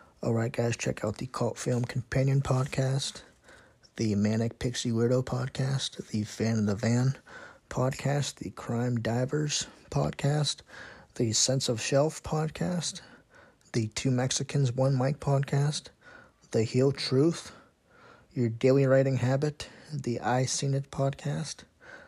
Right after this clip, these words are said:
the Fandalorians, the Hash It Out podcast, the Geek Gauntlet podcast, the eighty-seven fifty podcast, the Smokers Lounge Premium Six podcast,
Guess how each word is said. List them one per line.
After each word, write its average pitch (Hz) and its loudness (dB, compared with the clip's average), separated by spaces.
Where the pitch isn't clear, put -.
the 123 -2
Fandalorians, 131 0
the 117 0
Hash 120 0
It 123 0
Out 127 -2
podcast, 135 -4
the 110 -2
Geek 131 0
Gauntlet 131 0
podcast, 139 -4
the 113 0
eighty-seven 120 0
fifty 135 -4
podcast, 135 -2
the - -6
Smokers 120 -4
Lounge 120 -2
Premium 120 -2
Six - -4
podcast, 143 -4